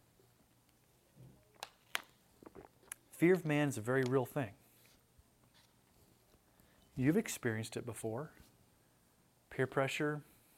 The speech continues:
I'm afraid of losing your reputation. Afraid to speak up 'cause you're not sure how it's gonna go.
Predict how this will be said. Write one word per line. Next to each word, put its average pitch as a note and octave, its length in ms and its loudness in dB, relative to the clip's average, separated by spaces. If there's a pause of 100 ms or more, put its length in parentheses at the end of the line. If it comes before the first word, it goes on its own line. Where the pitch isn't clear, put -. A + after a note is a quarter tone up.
(1700)
I'm C3 160 -16
afraid C3+ 320 2
of A#2+ 80 0
losing C3+ 260 2
your C3 100 2
reputation. D3 840 -2 (1040)
Afraid C#3 380 2
to B2 80 -2
speak - 380 -2
up C#3 220 2
'cause B2 180 -2
you're B2 100 -2
not B2 240 -2
sure C3 460 0
how A#2+ 180 -2
it's A#2 120 -6
gonna A2+ 160 -6
go. C3+ 440 -2